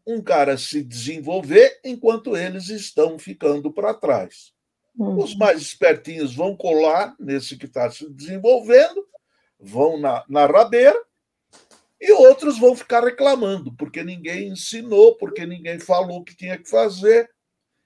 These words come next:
Speaker 1: E isso é o que eu acho que deve acontecer naturalmente nos ambientes corporativos.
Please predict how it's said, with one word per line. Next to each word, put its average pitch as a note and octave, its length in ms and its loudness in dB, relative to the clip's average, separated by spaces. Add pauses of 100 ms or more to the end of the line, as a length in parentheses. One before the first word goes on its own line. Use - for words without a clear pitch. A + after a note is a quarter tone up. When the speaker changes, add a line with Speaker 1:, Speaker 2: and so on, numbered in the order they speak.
(140)
Speaker 1:
E C#4+ 340 -4
isso C#4+ 260 -4
é D4+ 120 8
o D4 100 2
que - 120 -2
eu D4+ 140 0
acho G#3+ 300 0
que C#4 100 -8
deve G#3 480 4
acontecer G3+ 680 -2
naturalmente F3 1500 -6 (160)
nos E3+ 580 -14
ambientes C#3+ 640 -4
corporativos. D#3 1120 -6